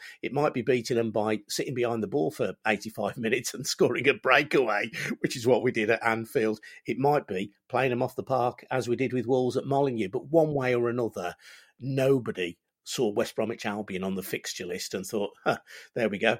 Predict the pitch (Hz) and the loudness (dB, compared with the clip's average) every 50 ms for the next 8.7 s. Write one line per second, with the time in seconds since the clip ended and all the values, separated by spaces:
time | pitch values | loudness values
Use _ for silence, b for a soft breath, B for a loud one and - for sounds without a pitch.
0 | _ - 147 - - 117 127 107 98 98 107 107 101 - 110 - - 117 107 101 | _ 0 0 2 2 -2 -2 0 0 0 0 0 0 -2 -6 -6 -4 -4 -4 -4
1 | 95 - 107 101 101 - - - 101 - - 82 - - - 107 101 101 104 113 | -4 -8 -8 -8 -8 -8 -8 -8 -6 -6 -6 -10 -12 -14 -10 -6 -4 -2 -2 0
2 | 120 127 127 117 117 113 113 104 104 - 143 123 110 - - 127 113 113 123 127 | 2 2 2 2 2 2 0 0 0 0 0 0 0 0 0 0 2 2 2 2
3 | 123 120 120 b b b b b b b b - 170 165 165 170 185 208 285 - | 0 -2 -4 b b b b b b b b 0 2 4 4 4 2 2 -2 -6
4 | - - - - _ - - 160 160 - 175 - - 151 127 - - 156 165 151 | -16 -20 -20 -20 _ -4 -4 -4 -2 -2 -4 -4 -2 -4 -4 -2 -2 0 2 2
5 | 131 - 117 127 117 - - - 180 180 180 185 175 - 180 175 165 160 151 b | 0 0 0 0 0 2 2 4 6 8 8 8 6 4 4 2 2 2 0 b
6 | b b b b _ _ - - 120 - 139 131 131 135 - - - - 123 101 | b b b b _ _ -6 -4 -4 -2 0 2 4 4 2 2 0 -6 -6 4
7 | - 143 127 127 117 117 117 107 - 110 107 101 104 107 98 - - 113 - - | 6 8 8 8 6 0 -2 -4 -2 -4 -4 -2 -2 -4 -4 -4 -6 -8 -8 -8
8 | - 120 110 104 101 107 110 110 101 95 92 107 120 117 | -10 -6 -4 -4 -4 -4 -6 -6 -6 -8 -8 -8 -10 -12